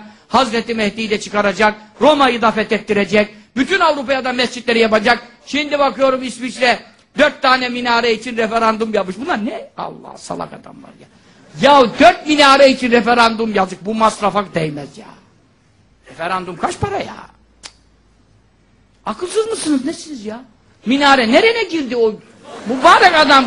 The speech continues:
Onu da ok gibi yapmış, bir yerimize batar diyor ya. E çıkma üstüne, ne gidiyorsun üstüne mi gireceksin? Var ya, alttan yürüyorsun da ne, ne batacak o?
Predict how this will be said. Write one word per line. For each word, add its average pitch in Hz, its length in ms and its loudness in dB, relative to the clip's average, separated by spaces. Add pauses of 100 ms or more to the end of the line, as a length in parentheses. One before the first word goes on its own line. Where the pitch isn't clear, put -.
(1200)
Onu 370 280 6
da 320 140 6
ok 370 240 6
gibi 339 200 4
yapmış, 294 400 2
bir 269 100 0
yerimize 302 460 4
batar 233 380 2
diyor 185 200 -4
ya. 156 280 -8 (760)
E 214 60 -4
çıkma 440 420 6
üstüne, 370 340 2
ne 311 80 2
gidiyorsun 392 420 0
üstüne 381 320 0
mi 440 140 0
gireceksin? 359 540 -2
Var 349 100 0
ya, 330 80 0
alttan 311 300 2
yürüyorsun 415 480 4
da 330 60 0
ne, 302 200 -2
ne 403 120 -2
batacak 403 420 -8
o? - 220 -8